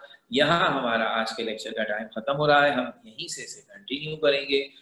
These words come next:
अगर आपको कोई सवाल पूछना है तो आप रेज हैंड करेंगे। मैं अभी फिलहाल ये कर रहा हूँ कि मैंने जो कुछ आपको पढ़ाया वो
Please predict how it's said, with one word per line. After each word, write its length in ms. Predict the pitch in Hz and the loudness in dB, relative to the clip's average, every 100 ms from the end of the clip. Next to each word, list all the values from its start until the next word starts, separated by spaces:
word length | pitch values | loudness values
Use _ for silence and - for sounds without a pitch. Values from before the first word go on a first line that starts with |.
| _ _ | _ _
अगर 300 | 131 151 214 | 2 6 4
आपको 420 | 151 127 123 - 123 | 4 0 0 -4 -8
कोई 200 | 117 113 | -8 -10
सवाल 380 | 113 101 104 | -8 -8 -8
पूछना 540 | 101 101 - - 127 127 | -10 _ -14 -6 0 2
है 180 | 135 135 | 2 0
तो 360 | - _ - | -6 _ -4
आप 280 | 117 117 - | 0 0 -2
रेज 220 | 120 123 127 | -2 0 0
हैंड 200 | 151 156 | -4 0
करेंगे। 400 | - 147 147 151 143 117 | 0 0 0 0 0 0
मैं 140 | 147 190 | 2 4
अभी 220 | 156 160 | 4 2
फिलहाल 400 | 147 135 131 127 | 2 2 4 2
ये 100 | 117 | 0
कर 140 | 117 | -4
रहा 180 | 113 110 | -4 -4
हूँ 200 | 110 110 - _ _ - | -4 -6 -12 _ _ -8
कि 60 | |
मैंने 340 | 117 127 160 190 | -2 0 2 4
जो 140 | 165 | 4
कुछ 200 | 156 147 | 2 0
आपको 280 | 131 - 120 | 0 -2 -4
पढ़ाया 480 | 113 113 110 110 110 | -4 -2 0 0 0
वो 200 | 113 | -2